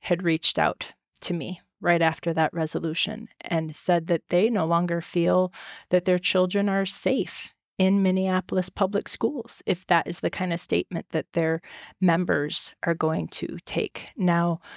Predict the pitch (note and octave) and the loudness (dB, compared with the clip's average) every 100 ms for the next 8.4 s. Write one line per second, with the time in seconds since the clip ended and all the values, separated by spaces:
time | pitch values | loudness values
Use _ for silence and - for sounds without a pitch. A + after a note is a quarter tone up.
0 | - _ E3+ F3+ F3 E3+ E3+ - - - | -20 _ 2 4 6 4 2 -6 -20 -20
1 | - _ _ _ _ _ _ - F#3+ G3 | -20 _ _ _ _ _ _ -2 -2 0
2 | F3+ E3+ D#3+ - - E3+ D#3+ E3 - - | -2 0 -2 -2 0 2 2 0 -6 -8
3 | - - E3+ F3 E3+ _ _ - F#3+ F3+ | -14 -4 -2 -2 -6 _ _ 0 0 2
4 | F3 - F3+ E3 D#3+ _ - - E3 D3 | 0 2 2 0 -2 _ -8 -4 0 0
5 | - - - G#3 A#3+ B3 D#3+ D3+ D3+ - | 0 -2 0 2 2 0 0 0 0 -2
6 | - _ - _ - - _ _ _ F#3 | -6 _ -20 _ -16 -16 _ _ _ -2
7 | F3 - E3+ E3 E3 E3 D#3 - E3+ E3 | 0 2 2 0 0 0 -2 -2 0 2
8 | - - D#3 | 2 0 -2